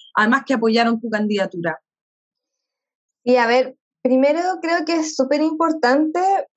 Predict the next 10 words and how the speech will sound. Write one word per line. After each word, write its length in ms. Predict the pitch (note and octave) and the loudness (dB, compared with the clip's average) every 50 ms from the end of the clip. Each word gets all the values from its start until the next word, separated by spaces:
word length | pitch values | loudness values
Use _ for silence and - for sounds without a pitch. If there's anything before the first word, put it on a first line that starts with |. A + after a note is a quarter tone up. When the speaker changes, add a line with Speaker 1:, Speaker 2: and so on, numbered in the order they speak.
| - | 0
Speaker 2:
eh, 240 | B3 B3+ B3+ C4 C4 | 2 4 6 6 6
lo 100 | C4 B3+ | 4 4
que 100 | B3 C4+ | 4 2
tú 100 | C4+ C#4+ | 2 2
decías 340 | D4+ E4 D#4 - D#4+ D#4 E4+ E4+ | 2 2 0 0 -2 0 0 0
al 140 | D#4+ D#4 | 0 0
comienzo, 480 | D#4 D4 C4 A#3+ C4 C#4+ D4+ D#4 D#4 D4 | 0 0 2 2 2 0 0 -2 -2 -2
Andrea, 380 | C4 B3 A#3+ B3 A3+ A3 G#3+ G#3+ | -2 0 0 0 0 0 0 -2
¿no? 80 | A3+ A#3+ B3+ D4 - - | -4 -6 -6 -8 -10 -12
Nosotras, 560 | C#4 C4 - C#4+ C4+ C4+ C#4 D4 D#4+ E4+ E4+ | -14 -8 -6 -4 -2 2 2 2 2 2 -2